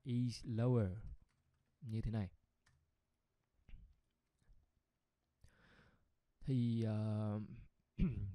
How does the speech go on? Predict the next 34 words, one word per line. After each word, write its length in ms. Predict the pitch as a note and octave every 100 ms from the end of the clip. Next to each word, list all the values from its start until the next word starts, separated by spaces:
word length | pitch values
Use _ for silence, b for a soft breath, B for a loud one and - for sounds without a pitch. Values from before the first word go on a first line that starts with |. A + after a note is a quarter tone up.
| - - - - - - - - - - _ _ _ _ _ _ _ _ _ _ _ _ - B B B _ _ _ _ - - - - _ C#3
mình 120 | A#2+
nghĩ 120 | C3
là 1000 | E3+ D3+ B2 A#2 A2+ A2+ A2+ A2+ A2+ A#2 -
đó 260 | A#2+ D3+ G#3+
là 160 | F#3
một 160 | C3 A2+ - -
số 280 | - B2+ B2 E3
những 80 |
cái 80 | C#3
giới 140 | B2 C3+
thiệu 220 | F#3+ -
rất 140 | C3+
là 80 | F3
cơ 140 | D3 C3
bản 440 | C3+ G2+ F2+ G2
về, 380 | G#2 G#2 G2+ F#2+ B B B B
về 320 | A2 G#2+ G#2
string. 380 | - - D3 C#3 -
Và 80 |
một 180 | G#2+ G#2
cái 220 | G#2+ G2+ G#2+
cuối 180 | A#2+
cùng 240 | A#2 C#3+ A#2
mà 60 |
mình 260 | G#2 G#2 G2+
muốn 140 | G#2
nói 200 | G#2 G#2
đến, 280 | A2 G#2+ C3
ờ, 460 | D#3+ D3+ D3+ D3 D3+
trong 180 | - C3
cái 80 | B2
trường 160 | C#3 A2+
hợp 120 | G#2+
này 240 | A2 G2+